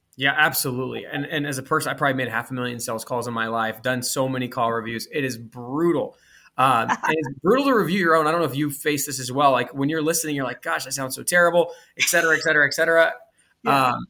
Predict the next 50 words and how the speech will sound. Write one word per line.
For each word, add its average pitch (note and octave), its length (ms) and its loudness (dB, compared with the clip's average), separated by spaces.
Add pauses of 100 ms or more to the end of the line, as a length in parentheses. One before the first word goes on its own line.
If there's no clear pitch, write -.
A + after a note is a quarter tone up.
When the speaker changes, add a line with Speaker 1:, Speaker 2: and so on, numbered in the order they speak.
Speaker 1:
and, C#3 200 -2
and D3 160 -6
I C#3+ 140 2
haven't D#3+ 280 4
met D3+ 260 -2
too - 140 -2
many D#3+ 100 -2
salespeople C#3 520 0
that, - 300 -4 (200)
that C3+ 240 -2
love C#3+ 400 4
doing C#3+ 280 2
that. A2+ 180 -2
I B2+ 40 0
mean, C3 140 0
I, B2+ 60 -2
some, C#3+ 280 -4
some D3+ 200 -2
of C#3+ 60 -2
them C3+ 60 0
will C3 120 -2
do C3+ 160 0
it C3 160 -8
for C3+ 500 2 (460)
becoming C#3 400 0
good C3 120 0
at B2 100 -8
their A#2 100 -6
craft. A#2 280 0
So D3 120 -4
that's, D#3 200 0
that's D#3 200 -4
absolutely C#3+ 340 -2
incredible. B2 500 -4 (280)
And C#3+ 120 0
that's F#3+ 140 6
Speaker 2:
Yeah. G#3 60 -2
Speaker 1:
probably E3+ 220 2
just C3+ 180 -6
the C3 60 -14
beginning C3 420 -2
for A#2 100 -14
the A2+ 80 -12
software, A2+ 380 -6
right? B2+ 180 0
'Cause C#3+ 140 -2
it's C#3 160 -6
A C#3+ 140 0
I. C3 280 -2
So C3+ 400 0